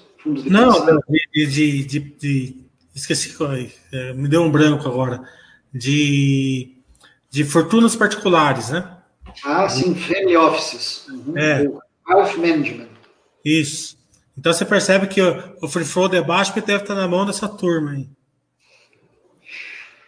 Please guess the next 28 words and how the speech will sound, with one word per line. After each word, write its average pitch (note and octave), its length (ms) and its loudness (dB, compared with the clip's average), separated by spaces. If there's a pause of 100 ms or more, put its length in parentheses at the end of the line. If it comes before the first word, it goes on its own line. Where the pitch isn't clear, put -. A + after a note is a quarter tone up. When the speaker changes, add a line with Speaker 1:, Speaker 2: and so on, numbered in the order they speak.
Speaker 1:
É, D#3+ 100 -2
Speaker 2:
O D#3+ 280 6
Speaker 1:
é, E3 160 2 (440)
é A#3+ 100 6
também B3 220 4
uma C4 120 6
característica B3 680 2
da A#3+ 100 2
nossa A#3+ 300 0
ação, G3+ 320 2
né, F3+ 100 6
Mili? C3+ 460 2
É, C#3+ 540 -2 (260)
tem D#3+ 100 -2
muitas, F3+ 760 0
muitos D#3 760 -2
acionistas F3+ 500 0
que F3+ 120 -6
compram E3+ 500 2
a F3 80 0
ação F3+ 360 -2
e B2+ 60 -8
não D3+ 160 -4
vendem, E3 360 2
seguram. F3+ 540 0
Speaker 2:
Não A3+ 140 0
Speaker 1:
É, - 180 0
Speaker 2:
vende. C4+ 180 -4